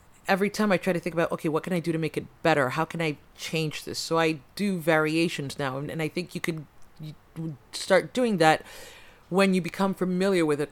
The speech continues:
uh, a cake recipe. Like, for example, the lemon rosemary cake that I'll do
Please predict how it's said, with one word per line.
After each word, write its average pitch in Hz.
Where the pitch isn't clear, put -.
uh, 147
a 156
cake -
recipe. -
Like, 120
for 175
example, 156
the 156
lemon 165
rosemary 151
cake 139
that 135
I'll 139
do 147